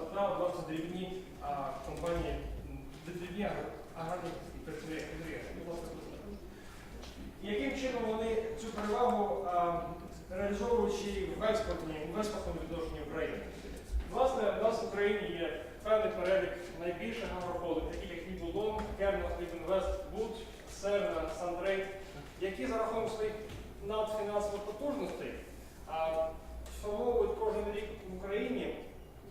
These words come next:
оренду і фактично монополію на державні порти.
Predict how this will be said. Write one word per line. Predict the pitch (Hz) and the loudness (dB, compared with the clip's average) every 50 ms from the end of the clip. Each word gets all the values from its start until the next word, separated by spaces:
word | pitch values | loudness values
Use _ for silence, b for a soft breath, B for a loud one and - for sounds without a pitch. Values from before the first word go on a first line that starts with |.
| - - - - - | -14 -14 -14 -6 2
оренду | 196 196 202 220 247 254 247 - - - 160 156 - - | 2 4 4 4 4 4 2 2 2 0 0 0 -2 -4
і | 190 | -4
фактично | - 196 - 233 233 226 - 202 196 | -6 -6 -6 -6 -6 -6 -6 -4 0
монополію | 202 208 208 202 208 240 262 262 - 208 | 2 4 4 4 2 2 2 4 4 4
на | 175 170 165 | 2 2 0
державні | 180 180 190 208 208 - 160 - | 0 2 2 4 4 6 4 4
порти. | - - - 170 156 131 | 2 -2 -2 -4 -4 -4